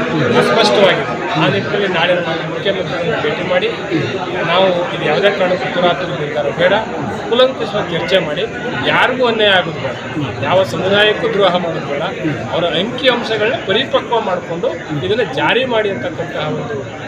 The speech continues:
ನಿರ್ಣಯವನ್ನು ಇವತ್ತು ನಾವು ಸಭೆಯಲ್ಲಿ ತೆಗೆದುಕೊಂಡಿದ್ದೇವೆ. ನಾಳೆ ಮಾನ್ಯ ಮುಖ್ಯಮಂತ್ರಿಗಳನ್ನ ಭೇಟಿ ಮಾಡ್ತೇವೆ. ಡಾಕ್ಟರ್ ಬಾಬಾ ಸಾಹೇಬ್ ಅಂಬೇಡ್ಕರ್ ಪ್ರತಿಮೆ ಹತ್ರ ನಾಳೆ ಬೆಳಿಗ್ಗೆ ಹತ್ತು ಗಂಟೆಗೆ ನಿರಂತರವಾಗಿ ಸಂಜೆ ತನಕ ಅಲ್ಲಿ ಒಂದು ಹೋರಾಟವನ್ನ ಬಹಳ ಸಾತ್ವಿಕವಾಗಿ,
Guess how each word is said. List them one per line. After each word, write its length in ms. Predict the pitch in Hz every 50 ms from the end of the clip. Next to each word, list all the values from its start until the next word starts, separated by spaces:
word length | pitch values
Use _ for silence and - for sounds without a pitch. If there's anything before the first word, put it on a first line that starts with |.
| - -
ನಿರ್ಣಯವನ್ನು 520 | 151 170 208 220 226 214 196 175 165 151 147
ಇವತ್ತು 280 | - - 135 - -
ನಾವು 160 | 185 156 -
ಸಭೆಯಲ್ಲಿ 280 | - - - 170 - -
ತೆಗೆದುಕೊಂಡಿದ್ದೇವೆ. 840 | - 165 170 175 - 180 175 170 170 156 165 165 175 165 156 - - 160
ನಾಳೆ 140 | 151 151 147 139 139
ಮಾನ್ಯ 180 | 143 147 143
ಮುಖ್ಯಮಂತ್ರಿಗಳನ್ನ 840 | 139 143 - - 175 170 165 160 - - 131 135 143 139 - - 160
ಭೇಟಿ 180 | 156 147 - 143
ಮಾಡ್ತೇವೆ. 720 | 123 120 117 117 - - - 170 202 175 175 147 131 143
ಡಾಕ್ಟರ್ 300 | 135 135 139 - 131 135
ಬಾಬಾ 220 | 139 147 165 180
ಸಾಹೇಬ್ 280 | 175 - 185 175 160 165
ಅಂಬೇಡ್ಕರ್ 520 | 139 139 143 156 151 123 - 151 151 151
ಪ್ರತಿಮೆ 340 | 151 139 127 - 175 165 147
ಹತ್ರ 440 | 131 127 131 131 131 127 127 123 127
ನಾಳೆ 200 | 123 143 151 113
ಬೆಳಿಗ್ಗೆ 320 | - 127 135 135 143 131 131
ಹತ್ತು 240 | 135 - - 180
ಗಂಟೆಗೆ 380 | 165 151 131 - 123 117 135 165 180 - - - 151 139 127 113 110 139
ನಿರಂತರವಾಗಿ 840 | 151 170 190 196 202 208 208 190 180 185 185 180 170 156 151 135 - - - - - - - 147 143 131 117 - - - 170 - -
ಸಂಜೆ 360 | - 160 156 165 175 196 208
ತನಕ 320 | 196 156 160 151 139 - - 190 - -
ಅಲ್ಲಿ 140 | 139 147 156
ಒಂದು 360 | 151 131 - - - - -
ಹೋರಾಟವನ್ನ 540 | 147 170 175 170 165 - 147 135 131 143 170 220 233 143 151 - 151 - 147 139
ಬಹಳ 140 | 143 151 143
ಸಾತ್ವಿಕವಾಗಿ, 800 | - 143 143 147 147 - 185 185 - - 147 139 139 135 160